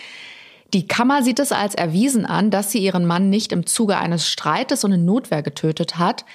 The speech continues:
Vielmehr hat Anja K. ihren Ehemann im Schlaf erschlagen, als der sich nicht wehren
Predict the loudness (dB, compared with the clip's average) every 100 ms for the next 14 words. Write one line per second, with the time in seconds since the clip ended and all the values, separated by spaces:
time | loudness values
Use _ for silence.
0 | -20 -14 0 2 4 2 0 0 0 0
1 | 0 0 0 0 0 0 2 2 0 0
2 | -2 0 0 0 0 -2 -2 0 0 0
3 | 0 -2 -4 -2 0 0 -2 0 2 2
4 | -2 -2 0 2 2